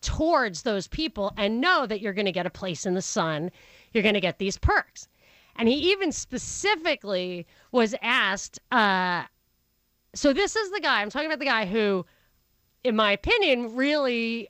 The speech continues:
uh, just acted like this Triple G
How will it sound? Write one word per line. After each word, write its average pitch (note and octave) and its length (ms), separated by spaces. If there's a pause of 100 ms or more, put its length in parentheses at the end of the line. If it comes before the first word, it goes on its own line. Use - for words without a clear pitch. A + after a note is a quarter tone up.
uh, F#3+ 420
just - 460 (1120)
acted C4 400
like G3+ 280
this G3+ 200
Triple A3 260
G E3 380